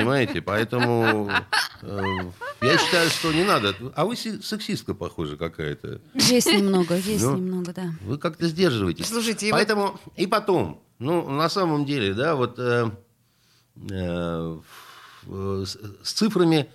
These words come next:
Speaker 1: полная какая-то вообще непонятность какая-то вот для меня лично. Да,
Speaker 2: Это
Speaker 1: я
Speaker 2: вы
Speaker 1: же вам
Speaker 2: про
Speaker 1: говорил, что я
Speaker 2: количество заболевших?
Speaker 1: Ну,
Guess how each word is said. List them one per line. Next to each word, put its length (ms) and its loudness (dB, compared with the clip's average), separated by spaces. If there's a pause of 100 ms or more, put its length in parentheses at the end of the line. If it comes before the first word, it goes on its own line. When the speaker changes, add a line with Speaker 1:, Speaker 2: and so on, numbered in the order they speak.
(460)
Speaker 1:
полная 480 4
какая-то 1080 2
вообще 300 0
непонятность 840 0
какая-то 480 -6
вот 200 -14
для 100 -2
меня 240 2
лично. 440 -6
Да, 80 -6
Speaker 2:
Это 80 4
Speaker 1:
я 60 4
Speaker 2:
вы 60 4
Speaker 1:
же 60 4
вам 100 4
Speaker 2:
про 80 6
Speaker 1:
говорил, 220 6
что 160 -4
я 120 6
Speaker 2:
количество 400 0
заболевших? 580 0
Speaker 1:
Ну, 320 -2